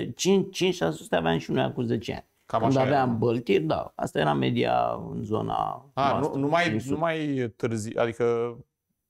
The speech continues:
Speaker 2: zece ani, nu, nu mai mult în urmă, nu?
Speaker 1: Șapte, opt ani,
Speaker 2: Aha.
Speaker 1: zece ani,
Speaker 2: Da.
Speaker 1: aveam băltiri, cumpărasem tot felul de scule, de scarificatoare,
Speaker 2: Acum,
Speaker 1: de mai
Speaker 2: prin,
Speaker 1: mult
Speaker 2: prin
Speaker 1: decât
Speaker 2: poze mai vedeți
Speaker 1: scarificatoare,
Speaker 2: băltirile.
Speaker 1: subsoliere.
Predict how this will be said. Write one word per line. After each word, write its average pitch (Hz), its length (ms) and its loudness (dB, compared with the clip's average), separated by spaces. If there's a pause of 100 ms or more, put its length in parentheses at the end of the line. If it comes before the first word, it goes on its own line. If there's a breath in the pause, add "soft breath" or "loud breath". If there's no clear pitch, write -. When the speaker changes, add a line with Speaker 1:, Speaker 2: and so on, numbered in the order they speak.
Speaker 2:
zece 156 380 0
ani, 131 180 0
nu, 139 220 -8
nu 131 100 -10
mai 143 160 0
mult 123 240 -2
în 110 100 -2
urmă, 98 300 -10
nu? 135 180 -16 (640)
Speaker 1:
Șapte, 131 540 0
opt 120 380 0
ani, 117 200 2
Speaker 2:
Aha. 107 80 -2
Speaker 1:
zece 101 380 -4
ani, 107 460 0
Speaker 2:
Da. 123 100 -4
Speaker 1:
aveam 110 500 2
băltiri, 107 720 0
cumpărasem 110 600 -2
tot 120 220 -2
felul 120 300 0
de 104 280 0
scule, 110 560 0
de 101 180 -2
scarificatoare, 113 1120 0
Speaker 2:
Acum, 92 100 0
Speaker 1:
de 120 200 2
mai 131 180 4
Speaker 2:
prin, 147 120 4
Speaker 1:
mult 143 180 4
Speaker 2:
prin - 120 2
Speaker 1:
decât 143 160 2
Speaker 2:
poze 165 240 4
mai 135 200 2
vedeți 117 200 2
Speaker 1:
scarificatoare, 113 520 2
Speaker 2:
băltirile. 107 240 0
Speaker 1:
subsoliere. 120 1200 2